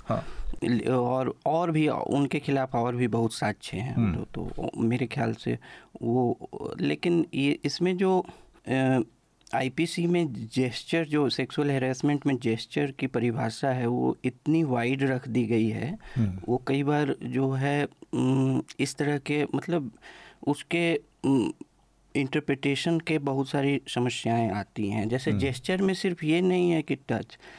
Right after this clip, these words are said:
Speaker 2: आपने ऐसे देखा, वो भी ठीक ढंग से नहीं देखा।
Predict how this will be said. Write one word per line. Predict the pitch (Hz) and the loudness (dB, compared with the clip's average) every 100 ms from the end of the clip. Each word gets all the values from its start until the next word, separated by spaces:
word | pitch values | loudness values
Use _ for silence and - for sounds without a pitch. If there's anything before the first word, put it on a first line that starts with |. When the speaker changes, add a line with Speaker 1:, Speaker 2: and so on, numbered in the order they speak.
| - - - | -20 -20 -4
Speaker 2:
आपने | 135 143 151 165 | -2 -2 0 2
ऐसे | 147 135 165 151 | 2 0 0 0
देखा, | 131 123 131 117 98 - _ - - - | 2 0 -2 -8 -8 -16 _ -20 -20 -6
वो | 123 131 | 0 0
भी | 139 165 165 | 0 -2 0
ठीक | 175 175 | -2 0
ढंग | 147 147 | 2 2
से | 135 147 | 2 2
नहीं | 127 131 | 4 4
देखा। | 110 98 - - | 2 0 -4 -8